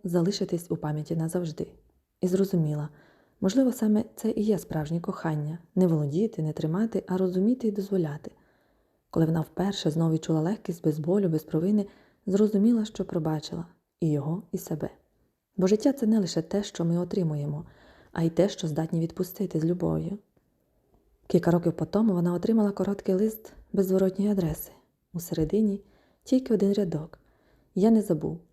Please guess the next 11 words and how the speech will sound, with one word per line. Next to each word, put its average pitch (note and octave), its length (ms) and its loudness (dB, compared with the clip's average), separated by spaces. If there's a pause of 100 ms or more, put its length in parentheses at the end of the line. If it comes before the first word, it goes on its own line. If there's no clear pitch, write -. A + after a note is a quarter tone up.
і F#3 100 2
дякую, D#3+ 440 0
що E3 160 -4
навчила A3 320 0
мене G3 220 2
любити E3+ 540 -4 (560)
справжню». D3+ 560 -8 (720)
Вона D#3 200 -2
посміхнулась, D#3 880 -4 (200)
не D#3+ 100 -6
плакала. - 480 -6